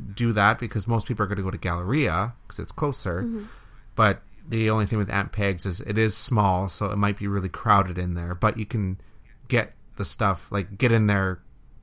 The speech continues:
Speaker 1: quickly if you're there as soon as the park opens and get, you know, get your stuff and then leave.
Speaker 2: Right.
Speaker 1: Or if you wanna get, like, a timed return, then I would say go to McDuck's and get a return time and then do that. Oh, I,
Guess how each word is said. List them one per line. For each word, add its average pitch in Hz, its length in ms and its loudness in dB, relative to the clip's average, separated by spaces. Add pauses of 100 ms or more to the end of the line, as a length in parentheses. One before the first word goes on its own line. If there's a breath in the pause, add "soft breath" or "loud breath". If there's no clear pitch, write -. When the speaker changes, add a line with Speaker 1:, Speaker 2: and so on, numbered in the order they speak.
(300)
Speaker 1:
quickly 87 640 -2 (1400)
if - 180 -2
you're 101 100 4
there 95 300 2
as - 80 -4
soon 101 140 -2
as 85 80 -2
the 87 60 -4
park 87 300 -4
opens 85 380 -4
and 90 220 -4
get, - 280 -2
you 98 140 -2
know, 85 140 -2
get 107 140 -4
your 92 100 -6
stuff 85 240 -4
and 85 80 0
then 82 140 -2
leave. 104 360 0
Speaker 2:
Right. 180 300 -6 (1300 loud breath)
Speaker 1:
Or 110 140 8
if 107 100 4
you 120 100 2
wanna 107 220 6
get, 101 200 2
like, 98 140 -2
a 92 60 -4
timed 143 340 2
return, 139 580 0
then 107 140 2
I 101 120 4
would 110 100 -2
say 120 120 -2
go 104 140 0
to 92 60 2
McDuck's - 720 -2 (520)
and 92 180 -4
get 95 140 0
a 85 100 -4 (200)
return 98 400 -4
time 98 240 -2
and 85 160 -2
then 80 240 -4
do 90 160 -4
that. 87 320 -2 (440 loud breath)
Oh, 123 260 4
I, 113 180 -2